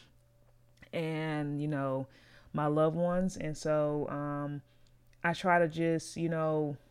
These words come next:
this time of the year is really sentimental to,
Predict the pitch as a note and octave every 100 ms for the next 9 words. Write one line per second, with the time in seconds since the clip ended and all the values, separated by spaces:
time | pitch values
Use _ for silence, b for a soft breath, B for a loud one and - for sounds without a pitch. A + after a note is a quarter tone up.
0 | F3+ - F#3 F#3 - F#3+ E3+ E3 E3 E3
1 | D#3+ D#3 D#3 D#3+ D#3+ E3 D#3 D#3+ D#3+ D#3
2 | D#3